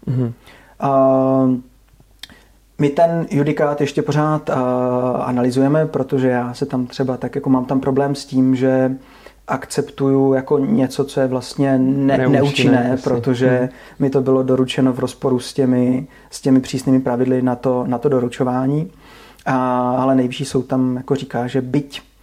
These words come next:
Speaker 2: a, byť to vlastně jako neúčinné je, že ta pravidla dodržena nebyla, tak to nevadí, protože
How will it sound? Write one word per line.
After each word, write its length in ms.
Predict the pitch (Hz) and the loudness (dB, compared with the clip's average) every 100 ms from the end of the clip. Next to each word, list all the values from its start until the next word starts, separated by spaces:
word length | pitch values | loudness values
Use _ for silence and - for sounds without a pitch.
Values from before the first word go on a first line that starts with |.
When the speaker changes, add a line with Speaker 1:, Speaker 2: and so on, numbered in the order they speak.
| _ _ - - | _ _ -20 -6
Speaker 2:
a, 540 | 147 131 127 123 123 - | -2 0 0 -2 -4 -6
byť 300 | 135 135 - | -4 -4 -4
to 80 | 131 | -6
vlastně 380 | 127 - 143 127 | -6 -4 -4 -4
jako 380 | - 131 127 - - _ | -2 -4 -4 -10 -20 _
neúčinné 640 | 127 131 127 135 139 143 135 | -2 -2 -2 0 2 2 0
je, 400 | 123 127 139 185 | -4 -4 -4 -4
že 180 | 135 135 | -2 -2
ta 160 | - | -2
pravidla 340 | 135 127 131 131 | -4 -2 0 2
dodržena 360 | 131 131 135 | 2 2 2
nebyla, 380 | 135 120 135 131 | 2 2 0 0
tak 140 | 131 - | -2 -2
to 100 | 151 | 0
nevadí, 440 | 123 127 139 147 | 2 0 -2 -4
protože 540 | - 131 143 131 131 | -2 -2 -2 0 0